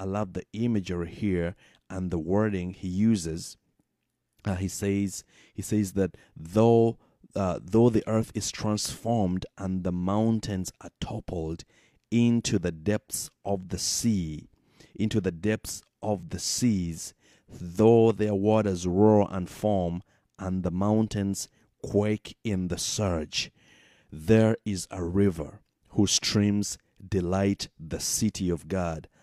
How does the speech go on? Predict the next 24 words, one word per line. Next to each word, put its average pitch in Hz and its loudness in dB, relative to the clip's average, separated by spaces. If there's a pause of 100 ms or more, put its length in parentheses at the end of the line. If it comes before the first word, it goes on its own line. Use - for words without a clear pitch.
(240)
the 80 -8
holy 104 0
place 104 -4 (340)
where 98 2
the 87 -4
Most 92 -2
High 92 -4 (120)
dwells. 87 -8 (480)
So 90 -2 (720)
he's 123 -2
giving 143 4
us 123 0
a 113 0
scenario 107 0
here. 90 -2 (440)
Uh, 90 -12
you 92 -8
know, 90 -6
uh, 85 -12
the 85 -10
situation 101 0
can 90 -8
be 98 0
so - 0